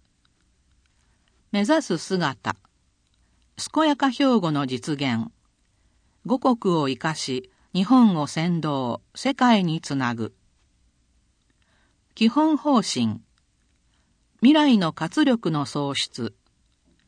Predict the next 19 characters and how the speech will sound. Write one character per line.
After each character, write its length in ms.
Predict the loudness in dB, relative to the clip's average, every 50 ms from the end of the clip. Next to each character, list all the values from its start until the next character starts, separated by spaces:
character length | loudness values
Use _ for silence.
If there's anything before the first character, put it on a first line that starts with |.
| _ _ _ _ _ _ _ _ _ -4
人 240 | 2 4 4 4 4
口 240 | 2 2 2 2 2
が 140 | 2 2
減 140 | 2 0 -2
っ 20 | -2
て 220 | -4 _ -4 -2
も 240 | 0 0 -2 -2 -4
活 280 | -4 -6 -4 -2 0 0
力 260 | 0 0 0 -2 -2
が 120 | -2 -4
持 140 | -4 -4 -2
続 260 | -2 -2 -2 -4 -6
す 140 | -8 -4 -2
る 140 | 0 0 -2
兵 300 | -2 0 0 0 2 2
庫 180 | 0 0 -2 -2
を 80 | -4
実 300 | -4 -8 -8 -6 -6 -6
現。 360 | -4 -4 -4 -4 -6 -6 -8